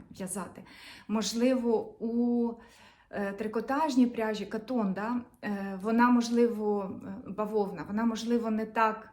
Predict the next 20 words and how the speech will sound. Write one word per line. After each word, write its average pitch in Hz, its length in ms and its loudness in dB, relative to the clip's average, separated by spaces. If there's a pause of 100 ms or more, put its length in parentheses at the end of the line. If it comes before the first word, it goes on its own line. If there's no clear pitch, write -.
(520)
негарно 208 520 0
виглядає. 180 460 -8
Ну, 214 140 -2
от 240 120 -2
мені 269 400 6 (140)
якось 214 400 -6
воно 196 260 -4
не 196 480 -4
пасувало, 302 720 -4
і 240 300 -6 (560)
я 269 280 0
дуже 208 280 -8
задоволена, 226 640 0
що - 160 -8
я 208 80 -6
можу 190 280 -6
зв'язати 196 640 -10
ось - 140 -20
так. - 120 -20 (560)
<laughs> 254 100 8